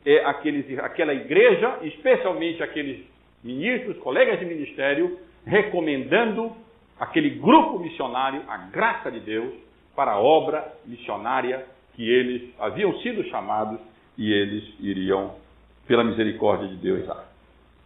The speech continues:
Meus irmãos, algumas lições desse, desse relato, desses versículos, pe-, poucos, mas tão importantes, nesse momento tão histórico mesmo,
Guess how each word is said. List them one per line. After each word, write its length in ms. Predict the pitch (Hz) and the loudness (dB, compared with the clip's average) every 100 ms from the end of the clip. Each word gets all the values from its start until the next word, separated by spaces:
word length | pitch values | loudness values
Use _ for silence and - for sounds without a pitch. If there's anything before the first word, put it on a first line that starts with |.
| _ _ _ _ _ - | _ _ _ _ _ 4
Meus 180 | 190 | 6
irmãos, 500 | 165 170 185 190 - - - _ _ _ _ | 8 6 6 4 0 -10 -20 _ _ _ _
algumas 340 | 156 156 170 139 | 0 2 0 -2
lições 480 | 127 - 127 135 139 - _ _ _ _ _ 101 | -6 -6 -6 -6 -10 -18 _ _ _ _ _ 0
desse, 540 | 139 131 - - 123 | 2 2 -2 -8 -8
desse 360 | 104 156 147 135 | -2 -2 -2 -4
relato, 600 | 120 110 131 139 - 113 - - | -2 -2 0 -2 -4 -12 -18 -10
desses 380 | 123 143 - 120 | -4 -4 -4 -6
versículos, 500 | 143 - 190 196 - | -6 -4 -6 -6 -8
pe-, 200 | 214 - - | -10 -12 4
poucos, 420 | 254 262 - 190 | 8 8 6 0
mas 240 | 180 180 - | -2 -6 -4
tão 160 | 285 262 | -2 0
importantes, 640 | 160 175 - 214 214 180 | -2 -4 -4 -6 -6 -6
nesse 200 | 170 180 | -6 -4
momento 340 | 156 180 185 - | -6 -6 -8 -4
tão 160 | 302 262 | -2 -2
histórico 680 | - - 208 220 214 - 143 | -4 -2 2 4 2 -2 -4
mesmo, 420 | 139 180 175 214 | 2 2 2 -2